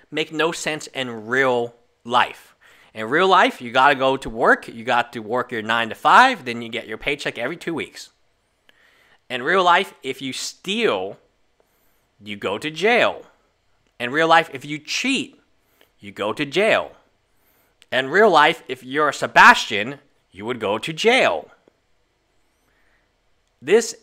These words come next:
is stealing from the other Magic players who all paid entrance fees into this prize pool. But because Wizard of the Coast has categorized it as non-gambling, like, what?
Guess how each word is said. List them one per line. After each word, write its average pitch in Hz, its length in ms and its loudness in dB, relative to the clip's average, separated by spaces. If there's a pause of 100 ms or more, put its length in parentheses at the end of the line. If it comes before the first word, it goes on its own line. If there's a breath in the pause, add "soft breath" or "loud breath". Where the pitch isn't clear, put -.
is 156 320 -6 (100)
stealing 123 1040 -2 (120)
from 139 260 -10
the 139 100 -8
other 147 240 -2
Magic 151 500 2
players 107 440 -4
who 120 120 -10
all 143 260 0
paid 147 480 -6
entrance 127 440 -6
fees 98 540 -12 (340 soft breath)
into 131 320 -10
this 131 180 -6
prize 185 400 2
pool. - 400 -12 (460 soft breath)
But 123 120 -18
because 175 280 -4
Wizard 185 300 0
of 160 80 0
the - 60 -14
Coast 180 200 -2
has 127 120 -10
categorized 131 1040 2
it 127 80 -4
as 110 200 -2
non-gambling, 135 800 2
like, 120 180 -6
what? 196 300 -2